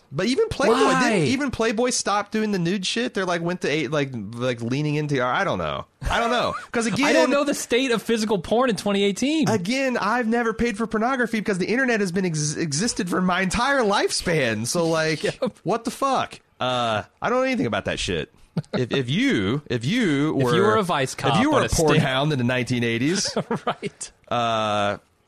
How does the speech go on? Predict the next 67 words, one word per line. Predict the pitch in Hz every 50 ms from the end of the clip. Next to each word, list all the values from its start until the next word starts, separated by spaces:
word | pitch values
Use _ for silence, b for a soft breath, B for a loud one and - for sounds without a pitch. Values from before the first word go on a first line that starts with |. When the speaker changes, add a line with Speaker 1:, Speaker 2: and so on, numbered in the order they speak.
| -
Speaker 1:
unless, | 123 120 123 151 160 - - -
yeah. | - 127 104 82 71 -
So | - 151 175
anyway, | 196 175 131 113 104 98 95 90 - -
uh, | 127 135 131 131 131 127 127 123 120 117 110 107 - - - - _ - 139
so, | 135 165 151
so | - 190 180 170
they, | 156 165 160
they | 147 165 160 151
find | 147 - 202 202 202 190
out | 170 147
that | 147 156 139 - - - -
they, | 131 139 127
they | - 135 131 127
find | - 190 208 208 185
out | 175 160
that | 147 127
this | 143 151 143
guy's | - 135 127 127 117
had | 131 131 120 117 117 117 101
kind | - 127 117 117
of, | 113
like, | 113 110 104 -
in | 107
his | 107 101
back | 98 - 113 110 110 - -
pocket | 120 104 98 98 - 95
this | - 95 -
pedophile | - 120 110 101 92 - - 98 92 90 90 85
that's | 85 - - -
recently | - 104 104 101 - 73 82 98
moved | 95 98 98 95 90 101
in | 92
the | 87
area | 69 92 95 95 95 92
and | 90 90
is | 87 90
going | - 104 101 98 98
under | 95 92 90 85
an | 82
assumed | 82 - - 131 131 127 123
name, | 113 104 98 95 95 95 92 95 - B B B B B
that | B 101
you | 107
wanna | 117 120 113 110
kinda | - 123 110 107
go | 98 107 104 101
check | - - 120 107 -
him | 113 107 107
out | 104 101 101 90
and | 73 92
see | - 107 98
what's | 101 98 - -
going | 107 101 101 98 95
on, | 95 95 92 92 92 90
'cause | 95 95 -
he | - 107 101 95
just | 87 90 117 110 -
got | - 110 107 - -
out | 101 104 107 107 107
of, | 104 104 101 - - - _
like, | - 98 87 -
prison | - 147 139 127 131 135 131
two | 120 - 110
years | 107 113 127 131 135
ago | 120 120 127 123 120 117
for | - - 107 101 98 95 95 95 -